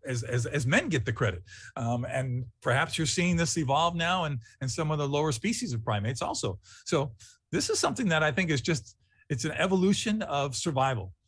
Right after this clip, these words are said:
the survival of the fittest, which not, doesn't always necessarily mean the strongest, but it could also mean the smartest.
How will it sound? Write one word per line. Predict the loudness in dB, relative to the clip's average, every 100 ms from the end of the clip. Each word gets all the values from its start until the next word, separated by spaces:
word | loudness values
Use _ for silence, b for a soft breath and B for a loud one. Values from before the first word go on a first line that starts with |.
| b _
the | -8
survival | -4 2 2 2 0
of | 0
the | -2
fittest, | -2 0 -2 -4 -14 _ _ -16 -6
which | -4 -2
not, | 0 -2 -4 _
doesn't | 0 0 -2
always | 2 2
necessarily | 2 0 0 2 2 2
mean | 0
the | 0
strongest, | -2 0 0 0 -2 -6
but | -8
it | -4
could | -2
also | 0 0 -2
mean | 0 0
the |
smartest. | 0 0 -2 -4 -10 -12